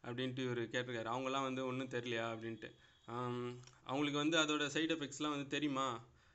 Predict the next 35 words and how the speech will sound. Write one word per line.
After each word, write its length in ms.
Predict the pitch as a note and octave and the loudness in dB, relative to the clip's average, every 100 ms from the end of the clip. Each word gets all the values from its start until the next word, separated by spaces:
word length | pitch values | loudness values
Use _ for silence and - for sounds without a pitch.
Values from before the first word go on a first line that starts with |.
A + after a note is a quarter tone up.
| _ | _
அப்படின்றது 360 | C3 C#3+ C#3 B2+ | -4 -2 0 0
வந்து 240 | C3 C3+ | 0 2
ஒரு 320 | D3+ C#3+ B2 B2 B2 | 2 2 0 -2 -6
பெரிய 200 | C#3+ D3 | -2 0
சந்தேகம் 440 | C3 B2 C#3 B2 | -2 -2 0 0
தான். 160 | A#2+ A#2+ | -2 -4
இப்போ 180 | A#2 B2 | -6 -4
பார்த்தீங்கன்னா, 680 | B2 B2 B2+ C#3+ C3+ D3+ | -4 -2 -2 0 2 0
minoxidil 200 | D3+ C#3 | 0 -2
வந்து, 540 | B2+ B2+ D#3 E3 D3 - - - | 0 2 4 4 2 -2 -20 -8
ஆ, 40 | B2+ | -4
பிளட் 260 | A#2+ C#3 C3 | 0 -2 4
ப்ரெஷர் 380 | E3 D3 C3 C3 | 4 6 2 2
வந்து 220 | C#3+ C3+ | 2 2
கம்மி 140 | C#3 | 2
பண்ணும். 260 | B2+ A2+ A2+ - - - - - _ | 0 -2 -4 -10 -20 -20 -20 -20 _
So, 180 | C3+ | -4
இப்போ 200 | C3 C3 | -2 0
வந்து 360 | C3+ C#3 D3+ D3 | 2 4 4 4
நம்ம 360 | C3 C3+ C3+ C3+ | 4 4 4 6
உடம்போட 300 | D#3 D3+ C#3 | 6 4 2
ஸ்ட்ரென்த் 240 | - D3+ D#3 | 2 2 2
யூஸ் 220 | C#3+ C#3+ | 0 0
பண்ணும்போது, 340 | C#3 B2+ B2+ | -2 2 2
ஓடும்போதெல்லாம் 640 | C3 C3 D3 C3+ B2+ B2 C3+ | 2 2 2 2 2 0 0
வந்து 260 | C3+ B2+ C3+ | 0 -2 -2
பிளட் 260 | B2 C3 | -2 0
ப்ரெஷர் 240 | D#3 C3 B2 | 0 0 0
வந்து 200 | B2 C3 | 2 4
அதி 160 | B2+ | 2
கன்னா 280 | B2+ B2+ C3+ | 0 0 2
பின்னான்னு 320 | C3 C3+ C#3 | 2 2 2
இருக்கும். 200 | B2+ A#2 | 2 0
நீங்க 180 | A#2 A#2 | 0 0
அப்போ 400 | A2+ - A#2+ A#2 | -2 0 0 0